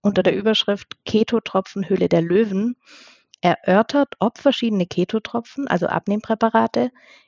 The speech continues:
in der Fernsehsendung vorgekommen sind oder nicht. Der Autor Doktor Bang Fakiri stellt dann fest, dass dies nicht der Fall war. Das heißt, die Tropfen haben nichts mit der Sendung zu tun.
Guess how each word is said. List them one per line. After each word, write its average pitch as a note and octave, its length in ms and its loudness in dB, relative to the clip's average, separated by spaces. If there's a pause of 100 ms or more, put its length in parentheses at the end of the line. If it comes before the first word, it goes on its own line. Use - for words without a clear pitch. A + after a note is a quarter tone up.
in C4+ 180 4
der C4 140 2
Fernsehsendung F#3+ 960 0
vorgekommen F#3+ 720 -2
sind F#3+ 300 -6
oder F3 180 2
nicht. E3 460 -4 (880)
Der - 200 2
Autor C#4 560 2
Doktor G3 340 -4
Bang E2+ 200 -4
Fakiri C4+ 500 -2
stellt F3 320 0
dann E3+ 120 0
fest, - 460 -2 (120)
dass F3 240 0
dies E3 220 -6
nicht A3 280 2
der F3 80 4
Fall E3+ 260 2
war. G3 100 4
Das F#3+ 160 -6
heißt, F3+ 140 0
die F#3 80 -6
Tropfen F3+ 380 -2
haben F3 100 2
nichts G3 320 0
mit G3+ 120 2
der F3+ 80 0
Sendung E3+ 320 -2
zu - 100 -14
tun. A#3 500 0